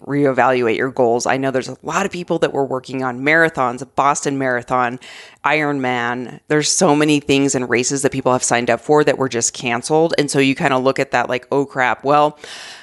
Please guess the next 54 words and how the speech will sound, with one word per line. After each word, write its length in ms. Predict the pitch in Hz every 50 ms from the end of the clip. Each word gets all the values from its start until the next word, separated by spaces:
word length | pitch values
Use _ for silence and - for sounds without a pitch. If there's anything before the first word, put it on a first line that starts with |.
| - _ -
the 200 | 147 143 175 165
journey 560 | 147 147 190 240 285 311 339 370 440 453 277
is 200 | 226 196 190 196
really 340 | 208 208 202 208 208 202 -
important 500 | 170 165 - - 175 156 127 180 180 170
of, 140 | 156 147
like, 160 | 151 151 147 -
the 100 | 156 143
things 320 | - - 156 156 160 151
that 60 | 165 101
you've 200 | 151 160 147 147
been 160 | 151 143 -
working 340 | - 160 - - 180 170 170
on. 200 | 170 185 196 190
So 120 | 185 170
that's 300 | 160 156 165 - - -
not 240 | 165 147 147 - -
all 240 | 135 143 143 143 131
lost. 400 | 127 104 92 123 160 185 - -
It's 160 | 143 - -
not 220 | 156 139 139 - -
all 220 | 127 127 135 135
about 240 | 135 135 135 139 - -
that 220 | 127 - - -
destination 600 | 131 131 - - 120 110 113 117 127 - 147 151
piece, 280 | - 180 180 185 185 -
but 120 | 156 123
maybe 220 | 143 143 160 196
just 240 | 196 - 262 - -
take 160 | - 240 -
a 80 | - -
break 340 | - - 151 180 214 208 -
and 140 | 139 139 135
think 180 | 156 156 151
of 120 | - - -
other 220 | - 139 143 151 151
things 240 | - 151 147 143 143
that 80 | 131 -
you 60 | 135
can 140 | 135 131 123
do 180 | - 135 131
with 160 | 135 135 -
your 80 | - 120
body. 340 | - 127 127 131 120 - - -
I 280 | - 135 165 220 277 311
personally 640 | - 175 147 139 - - 135 127 127 127 120 131 - - - - - -
am 140 | - 131 127
totally 640 | - - - - - - 202 220 240 220 180 160 135
fine 300 | - - 127 120 120 113
taking 320 | - 127 117 - 123 117
a 40 | 113
break 220 | - 123 113 - -
from 140 | - 123
CrossFit. 500 | - - 98 87 - - - 110 101 -